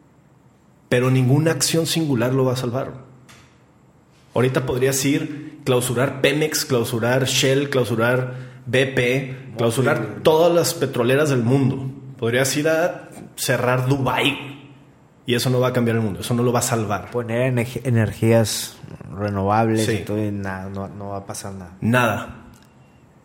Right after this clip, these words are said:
Speaker 1: Mientras lo mantengas en una sola acción, no va a resultar en nada. Ahora, el popote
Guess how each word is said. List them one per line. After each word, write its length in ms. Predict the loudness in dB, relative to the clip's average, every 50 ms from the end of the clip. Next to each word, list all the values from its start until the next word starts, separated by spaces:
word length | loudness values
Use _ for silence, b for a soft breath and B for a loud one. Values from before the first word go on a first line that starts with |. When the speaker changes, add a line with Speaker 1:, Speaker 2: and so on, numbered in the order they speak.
| _ _ _ -2 0
Speaker 1:
Mientras 440 | 2 2 2 2 2 0 2 4
lo 80 | 4 4
mantengas 560 | 4 4 4 4 2 2 2 0 0 -2 -4
en 160 | -2 0 0
una 180 | 2 2 2 0
sola 300 | 0 0 0 0 0 0
acción, 400 | -2 -2 -2 0 0 0 0 -4 -8 -12 -18 -20 -20 -20 -20 -20 -20 -20 -20 -20 -20 _ -20 -16 -6
no 200 | -2 0 2 2
va 60 | 2
a 20 |
resultar 400 | 0 -2 -2 -4 -4 -4 -4 -4
en 80 | -4 -6
nada. 260 | -6 -8 -10 -14 -16 -20 -20 -20 B B B B B B B B B B B B B
Ahora, 480 | 0 2 2 2 0 -2 -8 -12 -16 -20 -20 B B B B B B B B -4
el 200 | -2 -2 -2 0
popote 640 | -2 -2 0 2 0 0 0 -2 -4 -4 -2 -4